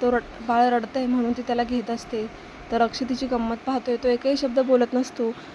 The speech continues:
रमाचं पूर्ण वेळ अर्थाकडेच लक्ष असतं. त्यानंतर रमा म्हणते की, "अर्थ काही झोपत नाहीये आणि अक्षय तुझीही झोप होणार नाही, कारण ही कंटिन्यू रडते. त्यापेक्षा मी हिला बघते, तू जातोस का?" तेव्हा रम-, अक्षय म्हणतो की, "हो, ते तुला बोलायची गरज नाहीये, मी हॉलमध्ये जाऊन झोपतोय."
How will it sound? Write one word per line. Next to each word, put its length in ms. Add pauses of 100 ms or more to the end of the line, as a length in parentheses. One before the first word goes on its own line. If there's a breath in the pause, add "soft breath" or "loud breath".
(160)
रमाचं 460
पूर्ण 340
वेळ 220 (180)
अर्थाकडेच 520
लक्ष 260
असतं. 340 (460)
त्यानंतर 440
रमा 240
म्हणते 340
की, 140
"अर्थ 240
काही 200
झोपत 380
नाहीये 320 (320 loud breath)
आणि 160
अक्षय 260
तुझीही 320
झोप 240
होणार 260
नाही, 240
कारण 260
ही 80
कंटिन्यू 520
रडते. 340 (460 loud breath)
त्यापेक्षा 400
मी 120
हिला 180
बघते, 360
तू 280
जातोस 360
का?" 180 (400)
तेव्हा 200
रम-, 240
अक्षय 300
म्हणतो 280
की, 120
"हो, 160
ते 180
तुला 160
बोलायची 380
गरज 300
नाहीये, 260
मी 120
हॉलमध्ये 400
जाऊन 240
झोपतोय." 440